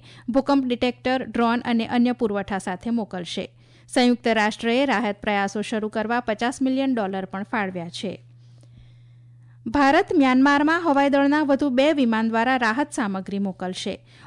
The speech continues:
ઓપરેશન બ્રહ્મા હેઠળ ભારતીય વિમાન ટૂંક સમયમાં હિન્ડન વાયુદળના મથકથી રવાના થશે, તેમ વિદેશ મંત્રાલયે જણાવ્યું છે.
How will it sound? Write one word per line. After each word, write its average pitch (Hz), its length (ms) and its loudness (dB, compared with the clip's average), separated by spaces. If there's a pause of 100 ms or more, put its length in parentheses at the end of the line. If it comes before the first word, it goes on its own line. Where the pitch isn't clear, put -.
(120)
ઓપરેશન 247 440 2
બ્રહ્મા 220 340 2
હેઠળ 226 360 0
ભારતીય 220 500 -2
વિમાન 214 380 -2
ટૂંક 220 240 -6
સમયમાં 240 500 0 (280)
હિન્ડન 294 380 6
વાયુદળના 226 600 2
મથકથી 220 480 -4
રવાના 202 360 -2
થશે, 240 340 -2
તેમ 214 240 -2
વિદેશ 220 340 0
મંત્રાલયે 196 520 -4
જણાવ્યું 185 460 -6
છે. - 180 -8